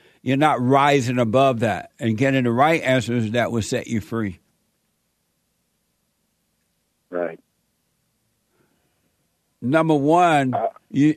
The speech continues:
Speaker 1: uh, in, uh, and I'm only saying this so you, hopefully this will help you.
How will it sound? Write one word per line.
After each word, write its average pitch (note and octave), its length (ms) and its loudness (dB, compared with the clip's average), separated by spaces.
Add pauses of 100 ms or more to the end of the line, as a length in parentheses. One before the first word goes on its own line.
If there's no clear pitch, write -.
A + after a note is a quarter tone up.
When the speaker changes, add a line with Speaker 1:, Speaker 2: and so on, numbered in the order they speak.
(100)
Speaker 1:
uh, C#3 220 -8
in, D#3 200 0
uh, C3+ 220 -2
and C#3+ 320 -2 (380)
I'm D3+ 180 0
only F#3 360 4
saying D#3 480 0
this D#3+ 220 0
so D3 100 -2
you, C#3 260 0
hopefully C3+ 320 0
this B2+ 200 0
will A2 100 -2
help B2+ 320 -2
you. G#2 180 -8